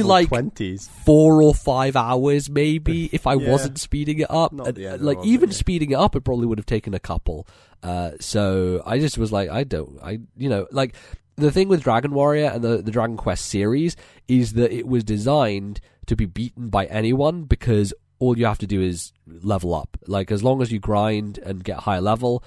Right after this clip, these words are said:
Speaker 2: you'll eventually be strong enough to where you'll just beat the game no matter what happens. Uh,
Speaker 1: Mm.
Speaker 2: and so that's, you know, I, I, I felt like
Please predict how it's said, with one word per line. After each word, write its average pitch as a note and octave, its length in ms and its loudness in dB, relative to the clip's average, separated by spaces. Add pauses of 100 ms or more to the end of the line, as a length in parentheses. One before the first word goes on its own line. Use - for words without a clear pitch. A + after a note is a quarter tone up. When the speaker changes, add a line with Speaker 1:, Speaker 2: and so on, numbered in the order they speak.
(120)
Speaker 2:
you'll A2 140 0
eventually G#2+ 420 0
be G2 120 -4
strong F#2+ 300 -2
enough F#2 200 -2
to G2 100 -6
where F2 120 0
you'll F2 140 0
just E2+ 240 -6
beat D#2 200 -6
the F2+ 80 -8
game E2+ 260 -4
no E2+ 80 -4
matter E2 240 -4
what D#2+ 220 -4
happens. C#2 500 -8 (300)
Uh, D#2 240 -4
Speaker 1:
Mm. F#2+ 60 -8
Speaker 2:
and F2 160 -8
so E2+ 440 -2
that's, - 480 -8 (220)
you F2+ 140 -6
know, D2+ 80 -10 (540)
I, A2 260 -4
I, G#2 60 -2 (120)
I G#2+ 100 -4
felt G#2 320 -4
like G2+ 300 -4